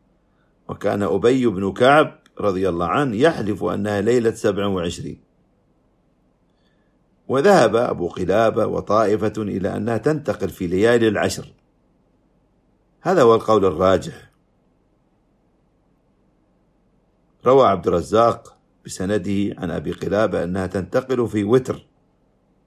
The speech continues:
في مصنف عبد الرزاق في المجلد الرابع. وقال الحافظ ابن خزيمة أن ليلة القدر تنتقل في العشر الأواخر من رمضان في الوتر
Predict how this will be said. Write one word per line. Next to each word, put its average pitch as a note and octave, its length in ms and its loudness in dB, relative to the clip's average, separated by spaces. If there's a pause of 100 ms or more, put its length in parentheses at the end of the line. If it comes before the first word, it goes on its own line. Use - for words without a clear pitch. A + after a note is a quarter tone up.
(1800)
في E2+ 60 -14
مصنف F2 420 -2
عبد - 180 -6
الرزاق E2+ 340 -2
في - 80 -16
المجلد G2 420 -2
الرابع. F#2 480 0 (760)
وقال D3 300 2
الحافظ A2+ 380 2
ابن F2 160 -6
خزيمة A2+ 440 -4
أن G#2+ 120 -4
ليلة C3+ 300 0
القدر A#2+ 380 -2
تنتقل A2 640 -2
في F#2 80 -6
العشر G2+ 320 -2
الأواخر F#2 520 0
من G2 60 -6
رمضان F#2+ 520 -2
في - 80 -12
الوتر A2+ 460 0